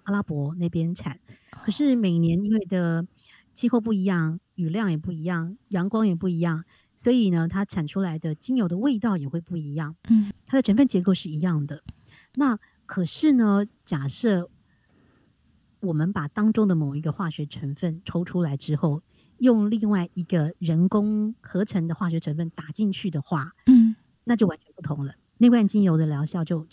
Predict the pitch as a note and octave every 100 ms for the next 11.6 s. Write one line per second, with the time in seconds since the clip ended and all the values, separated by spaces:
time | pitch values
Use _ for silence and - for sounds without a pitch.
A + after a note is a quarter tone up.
0 | - - F3 D3+ D3+ D3 D#3+ E3 F3+ _
1 | - G#3+ A3+ A#3+ B3 B3+ A#3+ - B3 A3
2 | F3+ - F#3 - C#3+ D3 F3 _ _ _
3 | - F3 A#3 G3 G3 D#3 F3 D3 D3+ C#3+
4 | E3+ B3 D4 A#3+ G#3 F#3 D#3+ A#3 A3+ A#3
5 | G3 G#3 G3 F3 E3 D3+ D3+ D3+ D#3+ A3+
6 | A3+ D#3+ D#3+ G#3 E3+ F#3 D#3 F#3 D#3+ C#3
7 | E3 C#3 D3 D3+ - - E3 F#3 F#3 F3+
8 | D#3+ F3+ - F#3 D3 - - F#3+ G3 -
9 | _ - _ F#3 F3 G#3+ F#3+ D#3+ G3 D#3+
10 | D3 A3 G3+ - D3+ G3 G3 F3 - A3+
11 | D#3+ C#3 E3 E3+ E3 C#3+